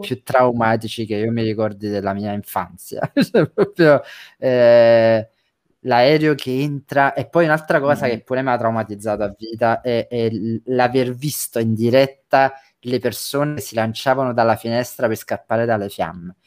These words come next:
Speaker 1: Ed è stata un'immagine indelebile, sai, quando uno dice, "Una delle immagini che ti segnerà per la vita." Penso che nessuno di noi subito dopo, però, o su-, o oggi anche, avrà mai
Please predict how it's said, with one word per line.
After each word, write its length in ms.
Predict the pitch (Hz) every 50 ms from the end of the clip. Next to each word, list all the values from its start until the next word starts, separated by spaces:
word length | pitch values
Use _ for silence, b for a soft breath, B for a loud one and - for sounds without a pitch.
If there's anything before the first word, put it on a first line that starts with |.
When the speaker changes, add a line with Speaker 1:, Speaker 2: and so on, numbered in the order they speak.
| B B B B B B
Speaker 1:
Ed 120 | - 110 113
è 20 |
stata 420 | 110 - - 110 107 107 104 101 -
un'immagine 840 | 113 110 110 110 110 110 110 110 117 123 127 120 117 135 131 120 113 -
indelebile, 1040 | 120 117 113 117 113 107 120 113 113 113 101 82 80 85 90 101 98 87 87 92 92
sai, 100 | - 104
quando 180 | 98 101 101 95
uno 100 | 101 104
dice, 240 | 98 95 - - 101
"Una 220 | 98 98 107 110
delle 180 | 110 113 101 101
immagini 460 | 101 101 101 104 101 101 107 110 101
che 60 | -
ti 100 | - -
segnerà 460 | - - 113 104 107 107 107 107 -
per 260 | - - - 113 - 110
la 100 | 110 107
vita." 300 | 107 101 95 - 101 b b b b b b b _
Penso 260 | - 127 - - 139
che 60 | 135
nessuno 300 | 135 135 - - 180 196
di 140 | 196 190 180
noi 340 | 170 165 165 160 160 156 139
subito 320 | - 143 135 139 139 135
dopo, 220 | 131 135 135 135 131
però, 200 | 139 139 135 135 - - 98 -
o 100 | 113 101
su-, 160 | - - - -
o 180 | - 117 123 127 117
oggi 400 | 117 110 107 113 113 110 123 120
anche, 500 | 113 110 107 117 113 - - 117 113 110
avrà 260 | - 117 113 110 110
mai 220 | 110 113 120 120